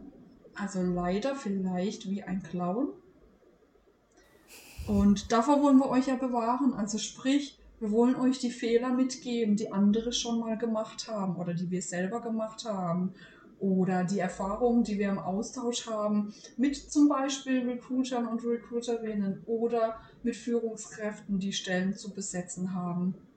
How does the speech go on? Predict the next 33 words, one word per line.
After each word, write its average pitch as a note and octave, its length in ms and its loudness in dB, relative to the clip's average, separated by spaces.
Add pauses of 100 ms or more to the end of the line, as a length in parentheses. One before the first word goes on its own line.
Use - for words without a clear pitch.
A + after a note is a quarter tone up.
(480)
Und G#3 120 2
da G3+ 100 -2
ist - 220 -6
auch - 260 -4
Kleidung C4 520 -2
beispielsweise F#3 840 -8
ein F#3 220 -8
Punkt. - 480 -8 (560)
Und, F#3+ 380 0
ähm, F#3+ 380 2
als G#3+ 140 -4
ich A#3+ 80 0
so B3+ 100 4
drüber A#3+ 320 4
sinniert A#3+ 560 6
hab, C4+ 280 -2 (300)
ist G#3+ 120 -6
mir G#3 100 4
noch G#3+ 140 -2
ein G3+ 120 0
weiteres B3+ 540 -2
Beispiel F3+ 420 -2
auch F3+ 200 -6
eingefallen. F#3+ 840 -2 (520)
Ich - 80 -14
war G3+ 100 -2
vor - 160 -6
einiger A#3 340 2
Zeit A#3 300 0
in G#3+ 100 0
einem G#3+ 100 -2
Vorstellungsgespräch A#3+ 1400 -4
dabei. G#3 600 -2